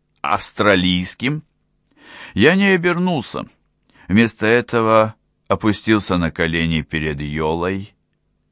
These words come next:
моей дочерью, откинул назад ее волосы, приподнял подбородок, погладил ее по щеке, по теплой щеке,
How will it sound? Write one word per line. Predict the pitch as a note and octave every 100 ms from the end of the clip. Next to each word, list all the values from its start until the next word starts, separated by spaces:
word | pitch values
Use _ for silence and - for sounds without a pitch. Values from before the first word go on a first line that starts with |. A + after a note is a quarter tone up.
| _ _ _ _ D#2+
моей | E2+ E2+ E2
дочерью, | D#2 E2 D2+ D#2+ D2+ D#2 E2 - _ _ _ _ - - -
откинул | F3+ - F3 F3+ F3
назад | E3+ C#3+ D#3 D3 -
ее | A2 G#2 F#2
волосы, | G#2+ B2+ B2+ B2+ - B2 B2+ _ _ _ _ _ _ -
приподнял | A#2+ G#2+ C3 A#2+ G2 F#2
подбородок, | - D2+ C#2 D2 D2+ F#2 G2 - - _ _ _ _ _ - -
погладил | G#2+ G2 G#2+ G2 F2 D#2+ D#2
ее | D#2 D#2 D2
по | - D2+
щеке, | - - C2+ - G1+ G1+ - _ _ _ _ _ _ -
по | G#2+
теплой | - - G2 - D#2 C#2
щеке, | G#1+ - A#1+ - C#2+ E2+